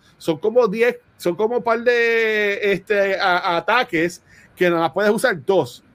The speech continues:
So, tú coges los dos que más tú quieras usar en ese momento, y, y por ejemplo, ah, pues, ah, pues, quiero usar el fuego otra vez, pues le doy otra vez el triángulo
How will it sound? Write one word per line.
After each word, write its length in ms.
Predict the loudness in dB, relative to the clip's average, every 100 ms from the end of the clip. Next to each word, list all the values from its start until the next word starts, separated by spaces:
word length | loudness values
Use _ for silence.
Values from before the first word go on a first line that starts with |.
| _ _ _ -20 -14
So, 200 | -2 -2
tú 120 | 0
coges 160 | 0 4
los 160 | 4
dos 120 | 2 0
que 120 | 0
más 120 | -6
tú 120 | -4
quieras 200 | -2 -2
usar 140 | -2 -2
en 80 |
ese 160 | -2 -2
momento, 600 | -2 -2 -2 -2 -2 -2
y, 120 | 0 0
y 180 | 2 2
por 100 | 2
ejemplo, 160 | 0 0
ah, 40 |
pues, 120 | 0 0
ah, 80 |
pues, 220 | 0 -4 0
quiero 200 | 0 2
usar 120 | 0
el 120 | -2
fuego 380 | -4 2 4 2
otra 200 | -4 0
vez, 180 | 0 0
pues 160 | 0
le 60 | 0
doy 80 | 0
otra 140 | 0
vez 160 | 0 0
el 40 |
triángulo 560 | 0 -2 0 0 -2